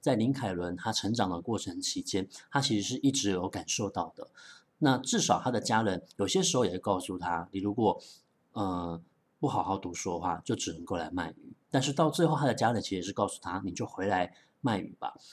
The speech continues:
其实，呃，我觉得，呃，整部散文集里面你可以看得见他与他家人之间的一个相处是有慢慢渐进式的在产生改变的。那这本散文集它大概分成了三个章节，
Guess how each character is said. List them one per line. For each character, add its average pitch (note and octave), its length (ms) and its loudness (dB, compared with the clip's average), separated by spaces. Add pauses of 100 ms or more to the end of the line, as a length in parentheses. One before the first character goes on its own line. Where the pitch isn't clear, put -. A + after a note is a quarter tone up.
其 - 140 0
实， C#3 260 4 (220)
呃， A2 300 2
我 G#2 160 2
觉 D3+ 120 6
得， D#3+ 220 4 (600)
呃， G2+ 440 0
整 G2 240 0
部 F3 240 4 (500)
散 G2+ 300 2
文 G#2 140 2
集 A#2 180 2
里 F2+ 80 2
面 G#2 180 2
你 F#2 120 -2
可 C3+ 100 -6
以 A#2 80 -2
看 C3+ 340 -2
得 F#2+ 140 0
见 F#2 380 0
他 B2 160 -2
与 G#2 100 2
他 A#2 180 -4
家 A#2+ 200 0
人 G#2 120 0
之 F#2+ 160 -4
间 B2 220 2
的 G#2 60 2
一 F2+ 40 0
个 F#2+ 160 -2
相 A#2 320 0
处 - 280 -2 (200)
是 - 200 4
有 G#2+ 80 6
慢 B2+ 160 6
慢 A#2+ 180 4
渐 B2 220 4
进 A#2+ 180 2
式 G2+ 300 -2
的 F#2+ 80 -2
在 G#2 100 0
产 - 180 -6
生 F#2+ 220 -6
改 - 140 -8
变 E2+ 260 -6
的。 - 160 -16 (500)
那 A3 220 8
这 G3+ 180 8
本 D3 220 6
散 G#2+ 240 0
文 G#2+ 160 4
集 - 140 0
它 C3 160 0
大 C#3+ 100 2
概 C#3 160 2
分 C3 180 2
成 F#2 280 -2
了 F2+ 200 0
三 A#2 280 0
个 G#2+ 80 2
章 G#2 260 0
节， - 320 -6